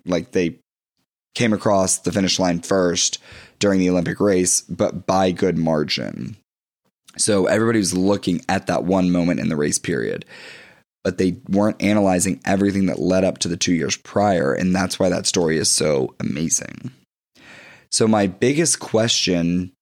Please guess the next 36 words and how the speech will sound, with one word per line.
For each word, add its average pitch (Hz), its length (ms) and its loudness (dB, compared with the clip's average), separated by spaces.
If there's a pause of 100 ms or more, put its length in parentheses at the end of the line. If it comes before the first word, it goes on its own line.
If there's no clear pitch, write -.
(420)
or 92 100 0
questions 90 720 -2
rather, 80 320 0
like, 80 220 -2
during 101 260 2
this 87 180 0
episode 95 400 -2
is, 87 120 -2
like, 90 140 -6
how 113 240 0
can 135 240 -2
you 101 100 2
take 95 600 -2 (440)
this 90 120 -2
simple 101 320 0
idea 92 440 2
and - 180 -2
apply 120 380 -4
it - 160 -2
to, - 120 -2
like, 71 240 -4 (200)
all 135 320 2
areas 101 400 2
of 92 100 -4
your 80 80 -2
life? 85 540 -4 (400)
You 104 260 2
might 135 300 2
not 101 420 0
be 104 160 2
needing 98 680 2 (180)
a 95 80 2
boat 98 520 -2
to 98 120 0
go 95 160 2
faster. 87 720 -2